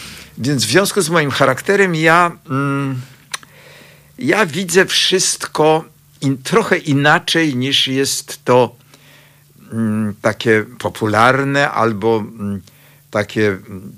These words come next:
przyzwolone przez ogół. No na przykład zaczynając, nie,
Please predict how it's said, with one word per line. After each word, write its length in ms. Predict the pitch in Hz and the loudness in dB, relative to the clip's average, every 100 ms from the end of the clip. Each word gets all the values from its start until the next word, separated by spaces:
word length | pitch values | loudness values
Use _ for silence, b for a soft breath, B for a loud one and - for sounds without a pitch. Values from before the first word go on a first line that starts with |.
| - | -8
przyzwolone 840 | - 127 101 127 127 135 135 113 | -2 -2 0 4 6 6 4 0
przez 400 | - - 98 - - | -4 -6 -6 -10 -6
ogół. 600 | 107 85 69 73 69 - _ b b b b b b b b b b b _ _ 147 | -4 -4 -8 -12 -12 -16 _ b b b b b b b b b b b _ _ 0
No 220 | 202 240 | 2 4
na 160 | 240 | 4
przykład 280 | 208 185 196 | 2 0 -2
zaczynając, 440 | 165 175 190 180 160 | -2 -2 -2 -2 -4
nie, 200 | 160 | -4